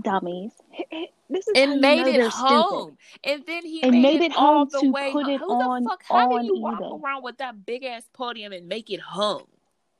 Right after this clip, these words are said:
Speaker 1: And then
Speaker 2: What?
Speaker 1: this is how dumb they are too. In a, in a situation where it's required for you to wear a mask, if this was your plan,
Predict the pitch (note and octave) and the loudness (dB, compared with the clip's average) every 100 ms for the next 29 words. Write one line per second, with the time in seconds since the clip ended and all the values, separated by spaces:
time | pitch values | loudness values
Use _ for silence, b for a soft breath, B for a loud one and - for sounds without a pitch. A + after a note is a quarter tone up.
0 | _ _ _ _ B B B B C#4 C4+ | _ _ _ _ B B B B 2 6
1 | C4 F4+ G4+ C#4+ - - D#4+ - G4 D4+ | 6 6 4 4 0 -2 -2 -2 -4 -4
2 | B3+ G#3 A3 A#3+ G3 G3 F#3 - - - | -2 0 2 2 0 -4 -4 -8 -10 -12
3 | - - E4+ - - _ _ _ _ _ | -10 -4 -4 -6 -18 _ _ _ _ _
4 | - B3 A3+ G#3 A#3 A3 G#3 - C#4+ D4+ | 0 4 4 2 -2 -4 -4 -6 -4 -2
5 | C4 C4 B3+ A3 G#3+ G#3 - G3+ F#3+ - | -2 -2 -4 -4 -2 -4 -4 -8 -6 0
6 | G#3 G#3+ G#3+ - G3+ G3+ F#3+ F#3 F#3 F#3 | 0 2 -2 -6 -6 -6 -6 -8 -6 -6
7 | F3+ F#3+ F#3 - G3 - D4 - D4+ C4 | -6 -6 -6 -8 -12 -8 -8 -6 -4 -2
8 | A3+ G#3+ - F#3+ G3+ G3+ G3+ A3 | -2 -6 -10 -10 -8 -6 -6 -8